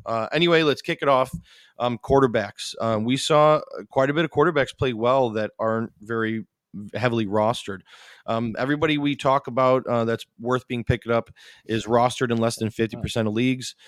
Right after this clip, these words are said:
So if you're in a deep league, um, obviously a lot of these players that we mentioned aren't gonna be available, but if you're in a shallow league,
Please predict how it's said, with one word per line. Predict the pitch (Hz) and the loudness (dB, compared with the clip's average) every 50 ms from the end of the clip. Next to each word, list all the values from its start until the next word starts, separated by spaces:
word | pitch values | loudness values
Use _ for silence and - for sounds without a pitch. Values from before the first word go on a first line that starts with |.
| - - _ | -20 -20 _
So | - - 120 | -6 -4 -4
if | 110 - | -2 0
you're | 117 131 143 | 0 2 2
in | 139 135 | 2 2
a | 123 | 0
deep | 110 95 127 127 131 - - | -2 0 0 0 0 0 0
league, | 117 123 127 123 123 123 120 117 117 - - | 0 0 2 2 2 0 -2 -4 -10 -8 -4
um, | 117 117 113 110 110 107 107 107 107 - - - | -2 0 0 2 0 0 0 -2 -4 -6 -6 -6
obviously | 113 113 117 113 120 120 117 - - 120 | -2 -2 0 0 0 -2 -2 -2 -2 -2
a | 113 110 | 0 0
lot | 110 110 110 | 2 2 0
of | 110 | 0
these | 113 104 - - | -2 -4 -6 -4
players | - 120 113 113 113 107 | -2 0 2 2 0 0
that | 117 104 | -2 -2
we | 101 110 | -2 0
mentioned | 110 113 113 113 - - 113 110 - | 0 0 0 -2 -2 -4 -4 -4 -2
aren't | 107 113 107 | -4 -4 -4
gonna | - 123 113 104 | -4 -6 -4 -4
be | 113 | -4
available, | 107 101 107 113 117 120 117 107 107 101 | -4 -4 -2 -2 0 0 0 -2 -4 -4
but | 92 110 110 | -4 -4 -4
if | 104 - | -4 -4
you're | 117 110 | -4 -4
in | 107 | -4
a | 101 | -4
shallow | - - 117 113 117 120 117 113 | -4 -2 0 0 2 2 2 0
league, | 110 113 113 120 117 120 | 0 0 -2 -2 -4 -6